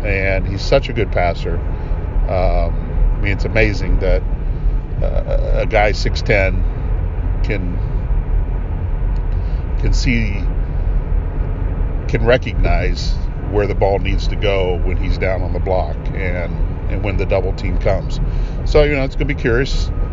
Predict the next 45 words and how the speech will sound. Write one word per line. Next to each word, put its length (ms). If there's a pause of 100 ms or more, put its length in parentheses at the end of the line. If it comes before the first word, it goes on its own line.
(140)
you 100
know, 180
in 60
the 80
next 260
game, 340
how 120
much 300
does 180
No-, 160 (180)
Notre 240
Dame, 360 (840)
you 80
know, 140
plan 320
to 80
double 300
him, 540
or, 340
or 120
are 40
they 100
just 240
gonna 160
let 140
him 180
go 120
one-on-one 640
and 100
take 200
their 120
chances? 520
So 280 (560)
if 160
Purdue 260
can 180
get 140
in 140
some 220
quarter, 280 (420)
some 320
kind 240
of 120
rhythm 1400
with 220